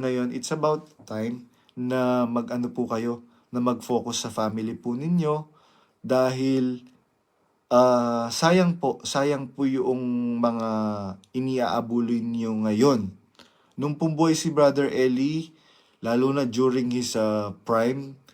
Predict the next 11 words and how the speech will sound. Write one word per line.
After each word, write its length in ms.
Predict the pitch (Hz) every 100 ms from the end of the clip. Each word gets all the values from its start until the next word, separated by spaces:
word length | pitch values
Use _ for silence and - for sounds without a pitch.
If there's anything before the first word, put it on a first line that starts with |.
| _ _ _ _ _ _ _ _
ah, 960 | 117 123 123 120 120 120 117 113 113 110 127
talagang 640 | 135 131 135 131 127 127
nakita 320 | 120 123 120
ko 160 | 113 113
si 160 | 123
Brother 320 | 113 110 107 104
Eli, 480 | 101 101 104 98
ano, 320 | 101 104 104 101 _ - - _ _ _ _ _
ah, 160 | 110 113
wala 320 | 117 123 117
siyang, 240 | - 117